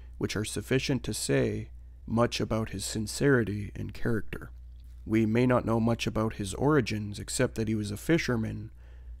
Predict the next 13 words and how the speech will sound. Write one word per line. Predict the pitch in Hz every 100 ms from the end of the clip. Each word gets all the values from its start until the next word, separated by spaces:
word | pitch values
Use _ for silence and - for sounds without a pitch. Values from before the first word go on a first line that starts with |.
| - -
but | 131 117 -
the |
Gospels | 110 113 156 - 156
present | - 127 113 120 139
him | - 113 107
as | 104 110
an | 113
impetuous | 107 - 143 156 113 107 107 - - - - - - -
and | 113 113
repentant | 107 - 123 139 - 104 107 -
type | - 117
of | 107 -
person. | - 123 113 92 -